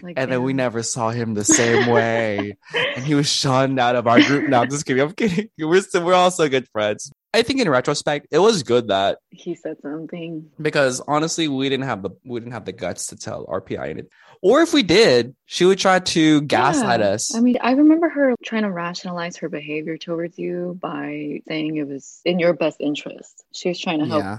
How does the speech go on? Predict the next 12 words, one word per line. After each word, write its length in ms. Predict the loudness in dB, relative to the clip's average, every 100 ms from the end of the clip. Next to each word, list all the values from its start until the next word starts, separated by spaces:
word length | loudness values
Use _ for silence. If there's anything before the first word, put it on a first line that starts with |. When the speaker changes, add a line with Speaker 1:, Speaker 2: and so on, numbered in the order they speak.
| -8
Speaker 1:
you 680 | -4 0 2 4 2 -2 -8
become 320 | -8 -4 -2
a 80 | -2
better 220 | -2 -4
researcher. 680 | -4 -6 -8 -10 -8 -8 -6 0
Speaker 2:
Oh 340 | 4 6 4
my, 140 | 4 2
and 240 | 4 4
then 100 | 4
the 80 | 2
times 880 | 0 -2 0 2 4 4 2 0 2
that 180 | 2